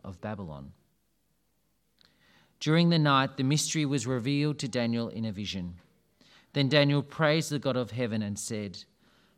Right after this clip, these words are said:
"Praise be to the name of God forever and ever. Wisdom and power are his.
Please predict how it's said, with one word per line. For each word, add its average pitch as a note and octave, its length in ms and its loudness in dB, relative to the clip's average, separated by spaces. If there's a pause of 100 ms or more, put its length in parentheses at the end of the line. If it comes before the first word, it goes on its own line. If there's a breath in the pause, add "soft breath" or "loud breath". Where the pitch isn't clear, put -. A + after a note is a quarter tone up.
"Praise F3 420 4
be D3 380 4
to C3+ 160 -4
the C3 80 2
name C3+ 240 2
of A#2+ 160 -2
God C#3+ 480 4
forever C3+ 420 0
and B2+ 240 -2
ever. G#2+ 440 -4 (460 soft breath)
Wisdom D#3+ 480 4
and A2 160 2
power E3 380 2
are B2+ 280 0
his. A2 600 -8